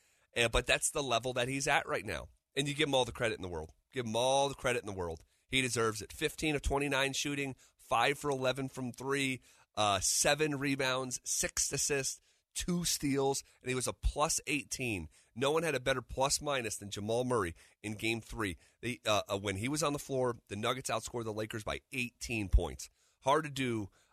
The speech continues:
uh, much better than that. When it comes to Jokic,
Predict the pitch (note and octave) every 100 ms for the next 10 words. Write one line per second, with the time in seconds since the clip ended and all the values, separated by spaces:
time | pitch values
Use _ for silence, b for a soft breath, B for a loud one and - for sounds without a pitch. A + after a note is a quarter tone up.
0 | _ G#2+ G#2 G2 G#2 A2 - G2+ F#2+ F2+
1 | F2 C2+ - _ _ _ _ _ _ _
2 | - B2 C3 D#3 D#3 B2+ C3+ F3+ C#3 -